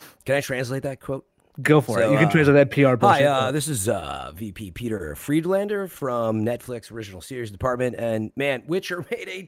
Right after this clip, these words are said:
Speaker 1: ton of money.
Speaker 2: <laughs>
Speaker 1: God, Witcher did so well. I mean, we knew video games had potential, but holy cow." So I tell you what, we went out as soon as possible and found the closest thing to it.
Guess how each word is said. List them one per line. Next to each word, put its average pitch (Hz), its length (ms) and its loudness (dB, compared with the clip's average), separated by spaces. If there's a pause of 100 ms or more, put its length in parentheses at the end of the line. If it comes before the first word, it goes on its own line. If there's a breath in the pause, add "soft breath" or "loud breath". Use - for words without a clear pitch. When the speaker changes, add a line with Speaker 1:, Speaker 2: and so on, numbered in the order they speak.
Speaker 1:
ton 202 360 -6
of 165 320 -4
money. 208 480 2 (180 loud breath)
Speaker 2:
<laughs> - 200 -20
Speaker 1:
God, 202 400 0
Witcher 160 280 -6
did 139 200 -8
so 170 380 6
well. 139 180 8
I 139 80 2
mean, 160 180 2
we 190 160 -2
knew 170 260 4
video 147 360 0
games 117 280 -6
had 113 220 -6
potential, 113 500 -10
but 123 200 -10
holy 180 500 -8
cow." 107 460 -16 (340 loud breath)
So 151 140 -2
I 143 60 2
tell 156 200 2
you 147 80 0
what, 135 160 0
we 127 80 -4
went 131 220 -2
out 127 120 -2
as 117 120 -6
soon 156 180 -2
as 131 80 -4
possible 120 440 -6
and 98 100 -10
found 113 180 -6
the 107 60 -8
closest 123 420 -6
thing 107 220 -8
to 143 220 -2
it. 101 200 -8